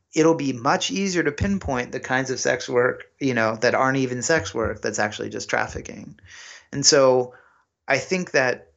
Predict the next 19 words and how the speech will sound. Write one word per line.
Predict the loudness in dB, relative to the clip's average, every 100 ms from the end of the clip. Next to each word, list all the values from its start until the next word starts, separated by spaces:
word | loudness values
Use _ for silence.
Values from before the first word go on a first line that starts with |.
| -12
maybe | -6 0 2 2 0 0 -2
people | -4 -6 -2 -4
caring | 0 2 4 4
about | 2 2 2 0 -4 -4
internet | 2 4 4 0 0
<laughs> | 0
stuff | 2 2 0 -2
might | -6 0 0 2
actually | 0 0 0 -2 -4
lead | -4 -2 0 -2 -4 -14 -10 -8
to | -4
people | -2 2 2
needing | 2 4 4 2
to | 0
distinguish | 2 2 4 2 4 4 4 0
between | -4 -2 0 0 2
what | 0
kinds | 0 -2 -2 0
of, | -2 -2 -6